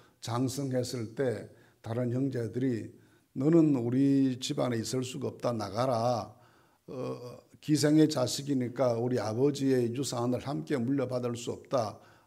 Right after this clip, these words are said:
어, 집에서 나가라. 그래 쫓겨나서, 어, 돕당이라는 곳에 가서 살았다고 했습니다. 돕당은 이 길르앗보다 더 북쪽에 있는, 어, 지금의 이 시리아 쪽에 있는,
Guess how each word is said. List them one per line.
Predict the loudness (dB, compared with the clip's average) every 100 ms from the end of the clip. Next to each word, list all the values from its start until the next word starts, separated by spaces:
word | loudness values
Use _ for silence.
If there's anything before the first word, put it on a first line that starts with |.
| -12
어, | -10 -8
집에서 | -4 -2 -2 -4
나가라. | -6 -2 -2 -2 -4
그래 | -6 -6
쫓겨나서, | -6 -6 -4 -2 0 -2 0 -2 -4 -14 -20 -10
어, | -6 -4 0
돕당이라는 | 0 0 -2 0 2 0 0
곳에 | -4 -4 -4
가서 | -6 -8 -6 -8
살았다고 | -8 -10 -10 -12 -14 -12
했습니다. | -14 -16 -16 -4
돕당은 | 0 0 0 2 4 2 0 -12 -20 _ -4
이 | -4
길르앗보다 | -2 -2 2 2 2 -2 -2
더 | 2 2 2
북쪽에 | -4 -6 -4 -2 0
있는, | 0 -2 -4 -4 -6 -8 -18 _ -10
어, | -8 -8
지금의 | -6 -4 -2 0 0 -2
이 |
시리아 | -4 -4 -2 2 2 2 -2 -6 -8 -10 -12 -14 -8
쪽에 | -6 -4 -4
있는, | -4 -6 -8